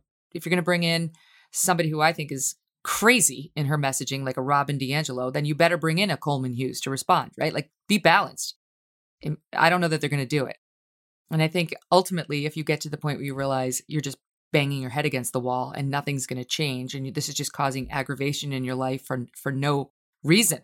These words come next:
right? 'Cause you're not going to persuade them. Then you have to think about dramatic next steps, like leaving.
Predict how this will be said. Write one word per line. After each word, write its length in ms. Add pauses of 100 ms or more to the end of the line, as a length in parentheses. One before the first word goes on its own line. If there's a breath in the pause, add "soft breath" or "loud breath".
(100)
right? 160
'Cause 160
you're 120
not 260
going 220
to 80
persuade 480
them. 260 (760)
Then 180
you 80
have 180
to 80
think 220
about 340 (240)
dramatic 420
next 280
steps, 380
like 220
leaving. 380